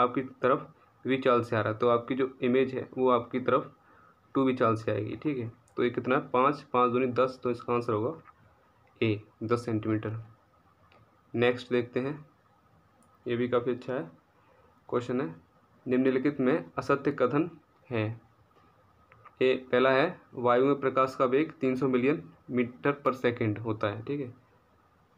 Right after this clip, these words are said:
दूसरा है निर्वात में प्रकाश का वेग तीन लाख kilometer per second। सी है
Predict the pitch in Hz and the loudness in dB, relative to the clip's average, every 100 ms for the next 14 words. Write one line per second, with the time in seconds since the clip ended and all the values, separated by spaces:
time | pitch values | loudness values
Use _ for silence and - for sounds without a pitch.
0 | _ 120 127 120 127 127 127 127 131 131 | _ -2 2 4 4 4 4 4 2 0
1 | 127 123 131 123 151 - 135 127 123 233 | 0 0 0 2 0 -2 0 4 4 2
2 | - - _ _ 131 131 127 131 120 113 | 0 -16 _ _ 0 2 2 2 0 -2
3 | 110 110 107 - _ _ _ _ _ _ | -6 -8 -10 -14 _ _ _ _ _ _
4 | _ _ 123 123 135 | _ _ 0 2 2